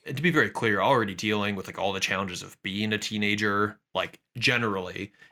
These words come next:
and then being a teenager amid a global pandemic broadly,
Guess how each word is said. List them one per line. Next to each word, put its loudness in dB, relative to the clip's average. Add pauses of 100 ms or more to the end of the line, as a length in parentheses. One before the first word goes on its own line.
(120)
and -2
then 0
being 2
a 4
teenager -2
amid -2
a -4
global -2
pandemic -2 (100)
broadly, 0